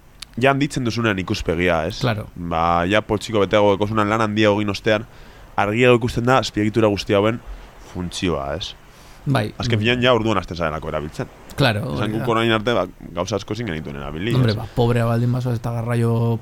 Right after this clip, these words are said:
Speaker 2: publikoan baldin bazoaz.
Speaker 1: Claro, kotxerik ez badaukazu, ba, ezin zara autopistatik joan. Orain ja Tesla badaukagola, ba, hortik joan gara, ba, ehun eta berrogeita hamarrera, edo, bueno, batzutan egia da, mm, zaila dela abiadura hori lortzea kotxe elektriko honekin, baina, bueno.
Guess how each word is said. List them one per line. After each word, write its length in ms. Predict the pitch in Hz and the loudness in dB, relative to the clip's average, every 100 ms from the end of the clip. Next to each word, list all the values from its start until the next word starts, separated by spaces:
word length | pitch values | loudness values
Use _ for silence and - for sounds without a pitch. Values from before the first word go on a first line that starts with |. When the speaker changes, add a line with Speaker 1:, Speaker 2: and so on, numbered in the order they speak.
| - | 2
Speaker 2:
publikoan 480 | 135 123 120 123 120 | 4 4 2 0 0
baldin 220 | 120 120 | 0 0
bazoaz. 120 | 117 | 0
Speaker 1:
Claro, 160 | - 85 | 2 0
kotxerik 380 | 92 107 104 101 | 0 0 2 2
ez 80 | |
badaukazu, 480 | 101 101 101 95 123 147 - - - - - 85 | 4 2 2 -2 -4 -6 -14 -20 -20 -20 -16 -8
ba, 120 | 82 | -6
ezin 140 | - 95 | -6 -4
zara 160 | 87 | -2
autopistatik 420 | 78 78 82 73 87 | -4 -6 -8 -4 0
joan. 120 | 127 | 0
Orain 200 | 87 98 | 0 0
ja 100 | 98 | 0
Tesla 320 | 92 98 104 | 0 0 2
badaukagola, 460 | 98 101 104 110 127 | 2 2 2 2 2
ba, 80 | 95 | 2
hortik 240 | 98 80 | -2 -8
joan 180 | 73 71 | -10 -6
gara, 380 | 76 87 92 107 - - - - - - - - - - - | -2 2 2 2 -4 -20 -20 -20 -20 -20 -20 -20 -20 -20 -14
ba, 220 | - 82 73 | -4 -2 -2
ehun 100 | 82 | -2
eta 100 | 85 78 | -2 0
berrogeita 240 | 82 82 | 0 0
hamarrera, 460 | 92 107 127 135 135 135 90 | 2 2 2 4 4 4 2
edo, 340 | 80 80 80 | 0 0 0
bueno, 200 | 87 82 | -2 -2
batzutan 320 | 73 104 101 95 | -6 -4 -2 0
egia 160 | 98 101 | 0 0
da, 80 | 110 - - - - | -4 -10 -18 -20 -18
mm, 260 | 62 55 69 - - - - - - - | -16 -16 -16 -18 -20 -20 -20 -20 -20 -12
zaila 240 | - 82 | -6 -2
dela 240 | 78 78 73 | -2 -2 -2
abiadura 300 | 80 82 82 | -2 -2 0
hori 80 | 80 | -2
lortzea 300 | 82 - 73 | -4 -4 -6
kotxe 240 | 80 - | -6 -4
elektriko 320 | 82 80 - 87 | -4 -6 -6 -4
honekin, 180 | 95 | -2
baina, 140 | 107 82 | -2 -2
bueno. 160 | 76 | -6